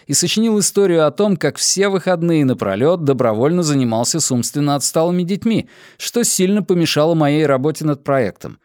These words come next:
а в конце произнес со слезами на глазах: «Мне безразличны любые первые премии, если я могу принести крупицу счастья моим маленьким трисомным друзьям». Все были явно взволнованы.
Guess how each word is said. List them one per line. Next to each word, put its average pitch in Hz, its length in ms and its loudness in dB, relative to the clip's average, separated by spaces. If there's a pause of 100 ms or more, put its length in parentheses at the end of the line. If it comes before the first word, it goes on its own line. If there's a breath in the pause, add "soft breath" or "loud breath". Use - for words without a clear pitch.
(240 soft breath)
а - 80 -6
в - 80 -6
конце 120 560 0 (200)
произнес 147 520 0
со - 140 -2
слезами 131 460 0
на 131 120 0
глазах: 117 540 -4 (800)
«Мне 180 240 2
безразличны 185 800 2
любые 190 440 0
первые 208 460 0
премии, 170 500 -2 (300 loud breath)
если 160 300 0
я 196 160 2
могу 180 240 0
принести 175 460 -2
крупицу 160 520 -2
счастья 208 500 0
моим 151 360 2
маленьким 185 500 0
трисомным 160 680 2
друзьям». 175 500 0 (1200)
Все - 320 -2
были 139 240 2
явно 123 500 0
взволнованы. 107 800 -2